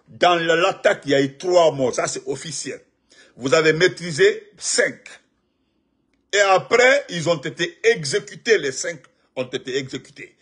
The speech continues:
Donc, cinq plus trois font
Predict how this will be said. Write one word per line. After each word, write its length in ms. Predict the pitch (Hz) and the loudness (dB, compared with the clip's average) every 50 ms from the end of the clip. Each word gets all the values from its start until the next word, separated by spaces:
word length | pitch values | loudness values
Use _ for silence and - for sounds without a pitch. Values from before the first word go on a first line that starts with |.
| _ _ _ _ | _ _ _ _
Donc, 340 | - 107 175 202 202 - - 147 | -2 2 2 2 2 0 -4 -6
cinq 440 | 135 - - 254 247 254 254 - 175 139 _ | -6 -2 0 0 0 -2 -4 -10 -16 -20 _
plus 300 | - 165 143 - - _ | -10 -10 -10 -10 -12 _
trois 360 | - 190 196 208 202 202 - - _ _ _ _ _ _ _ _ _ _ _ _ _ _ _ | -2 2 4 4 4 2 0 -8 _ _ _ _ _ _ _ _ _ _ _ _ _ _ _
font 460 | _ - - - 190 185 180 185 185 | _ -18 -6 0 2 2 2 2 0